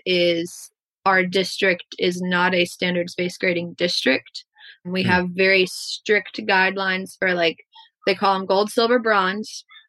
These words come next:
Speaker 1: Gold grades are sixty percent of your grade, and they are tests and projects.
Speaker 2: Mm-hmm.
Speaker 1: Silver grades are homeworks, quizzes, classworks.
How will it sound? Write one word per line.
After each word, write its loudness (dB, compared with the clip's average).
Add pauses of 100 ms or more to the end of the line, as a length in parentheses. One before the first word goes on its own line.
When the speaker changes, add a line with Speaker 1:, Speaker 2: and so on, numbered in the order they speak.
(440)
Speaker 1:
Gold 0
grades 2
are 0
sixty -2
percent 0
of -2
your 0
grade, 2
and -6
they -2
are 0
tests -4
and -2
projects. 0 (300)
Speaker 2:
Mm-hmm. -6
Speaker 1:
Silver 0
grades 2
are 2 (120)
homeworks, -2
quizzes, 2
classworks. -2